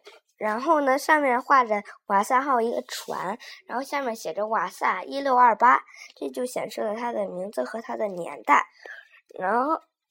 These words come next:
这就是瑞典的冰箱贴。然后呢，我们离开瑞典以后，就来到了丹麦。丹麦，我首先去参观了菲德烈堡宫，然后，然后呢，买了一个立体的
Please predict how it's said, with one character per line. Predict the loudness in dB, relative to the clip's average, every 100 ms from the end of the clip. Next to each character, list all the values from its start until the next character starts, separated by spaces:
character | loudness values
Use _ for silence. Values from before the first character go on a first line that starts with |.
| -2
这 | 0 2
就 | 0
是 | 0 -4 -2
瑞 | 0 2
典 | 0 -4 -2
的 | -4
冰 | -4 -8
箱 | -4 -4 -4 -10 -20 _
贴。 | -2 0 0 -2 -10
然 | -4 0
后 | 2
呢， | 2 2 0 -10 -14 -8
我 |
们 | -6 -4
离 | -4
开 | -2 -4
瑞 | -4
典 | -2 -2 -2
以 | -4
后， | -2 2 2 0 -4
就 | 0
来 | 0 0
到 | 0
了 | -2 -6 -6
丹 | -6 -6
麦。 | -8 -14 _ -20 -20 -20 _ _
丹 | 2 2
麦， | 4 2 2
我 | 0 -2
首 | -2
先 | -2 -4 -6 -10 -20 -6
去 | -2
参 | 0 0 -2
观 | 0 0
了 | 0
菲 | -2 -6
德 | -2 -2
烈 | 0 0 -2 -8 -14 -6
堡 | -4 -4 -6 -20 -4
宫， | -2 -2 -6 -20 _ _
然 | -8 -6
后， | -6 -12 _
然 | 0 2
后 | 2
呢， | 0
买 | -2 -2 0
了 | 0
一 | -2 -4 -4
个 | -4
立 | -2 -2 -4
体 | -8 -12 -10 -8 2
的 | 4